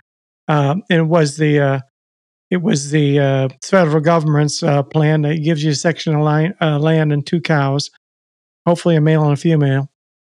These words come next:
And, uh, that's, that's, that's how they were kinda populating the area.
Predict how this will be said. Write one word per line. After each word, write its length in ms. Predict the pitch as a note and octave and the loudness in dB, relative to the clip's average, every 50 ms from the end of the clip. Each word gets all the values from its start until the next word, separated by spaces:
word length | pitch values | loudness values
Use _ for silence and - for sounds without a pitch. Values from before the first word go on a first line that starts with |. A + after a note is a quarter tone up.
| _ _ | _ _
And, 280 | - F3 E3 D#3+ D#3+ D#3 E3 | 0 2 2 2 2 2 2
uh, 320 | D#3 D#3 D3+ D3+ E3 G3+ G#3+ G3+ | 2 4 2 2 0 -2 -4 -2
that's, 380 | E3+ F3+ F3+ F3 - - - - _ | 0 0 0 0 -2 -6 -12 -6 _
that's, 200 | F3 E3+ D#3 - E3 E3+ - | -2 -2 -2 -4 -6 -4 -2
that's 200 | E3 E3 D#3 - | 0 0 0 0
how 100 | E3 D#3+ | 0 0
they 120 | C#3+ D#3+ | 0 0
were 200 | D3+ C#3+ C#3+ C#3+ | 0 0 -2 -2
kinda 240 | C#3 - E3 D3 C#3+ | -2 -2 -2 -2 -2
populating 640 | C#3 - E3 F3 E3+ - - D#3 D3 C#3+ C#3+ C#3 C3+ | -2 -2 -2 -2 -2 -2 -2 0 0 0 0 0 0
the 80 | C#3+ D#3 | 0 0
area. 320 | F3+ F#3 D#3+ C#3+ D3 C#3+ | 0 0 0 0 -2 -4